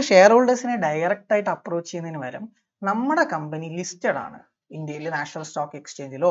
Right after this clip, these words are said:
ബോംബെ സ്റ്റോക്ക് എക്സ്ചേഞ്ചിലോ ലിസ്റ്റഡ് ആണെങ്കിൽ ആ ഷെയർ ഫ്രീലി ട്രേഡഡ് ആയിരിക്കും. അപ്പൊ നമുക്കൊക്കെ ഒരു ഡിമാറ്റ് അക്കൗണ്ട് തുടങ്ങുന്ന പോലെ ഒരു കമ്പനിക്കും ഡിമാറ്റ് അക്കൗണ്ട് തുടങ്ങാം, അവർക്കും ഷെയർ വാങ്ങിക്കാം, വിൽക്കാം മറ്റു കമ്പനികളുടെ. അതേപോലെ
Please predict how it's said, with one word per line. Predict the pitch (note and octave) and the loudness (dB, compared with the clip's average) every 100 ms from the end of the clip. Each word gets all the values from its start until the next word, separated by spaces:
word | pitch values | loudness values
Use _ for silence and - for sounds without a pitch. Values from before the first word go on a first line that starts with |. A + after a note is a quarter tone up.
| D3 | 0
ബോംബെ | D3+ D#3 F3 | -4 -6 -8
സ്റ്റോക്ക് | - E3+ - | -8 -10 -10
എക്സ്ചേഞ്ചിലോ | G3+ F3+ F#3 F3 | -14 -8 -8 -6
ലിസ്റ്റഡ് | E3+ - B3 D#3 | -6 -2 0 0
ആണെങ്കിൽ | C#3 D#3 B3 - _ F#3+ | -4 -8 -12 -16 _ 0
ആ | B3+ D#4 | 2 2
ഷെയർ | F#3+ F#3+ D4+ | 2 2 0
ഫ്രീലി | G#3+ A3 B3 C4 G#3+ | -6 -4 -4 -4 -6
ട്രേഡഡ് | G#3+ A3 B3 A3 | -4 2 2 2
ആയിരിക്കും. | G3 F#3 F#3+ _ _ _ - | -4 -8 -12 _ _ _ -4
അപ്പൊ | A3+ G3+ | 0 0
നമുക്കൊക്കെ | D#3+ A3 B3 C#4+ C#4+ | 2 0 2 2 4
ഒരു | C4+ B3 | 2 2
ഡിമാറ്റ് | B3 B3 A#3+ A#3 A#3 | 4 4 4 2 0
അക്കൗണ്ട് | B3 A3+ A3+ B3+ - | 0 0 2 0 0
തുടങ്ങുന്ന | F3 F3 F#3+ G3 E3+ | -2 -2 -6 -6 -6
പോലെ | D#3+ F3+ | -4 -6
ഒരു | F#3+ F3 | -6 -6
കമ്പനിക്കും | E3 F3+ G#3+ G#3+ B3+ G#3+ | -6 -6 -6 -6 -6 -4
ഡിമാറ്റ് | G#3+ A3 A3 G#3+ | -4 -6 -8 -8
അക്കൗണ്ട് | A3 A3 G#3 | -8 -6 -6
തുടങ്ങാം, | G3 G3 G3 - _ _ - | -6 -8 -12 -20 _ _ -4
അവർക്കും | D#3 F3+ F#3 A#3+ C#4 | -2 -2 -2 -4 -4
ഷെയർ | G3+ G3 A3+ G#3+ | -2 -2 0 -4
വാങ്ങിക്കാം, | G3+ G3+ G#3+ A3 G#3 | -4 -6 -6 -4 -6
വിൽക്കാം | F#3+ G#3 G3 F#3+ | -6 -4 -4 -4
മറ്റു | F3+ G3 | -8 -4
കമ്പനികളുടെ. | F#3+ F3+ F3+ F#3 F3 F3+ F#3+ _ _ - D#3 | -4 -4 -6 -4 -4 -6 -8 _ _ -10 -8
അതേപോലെ | D#3+ C4+ A#3 E3+ | -4 -4 -2 0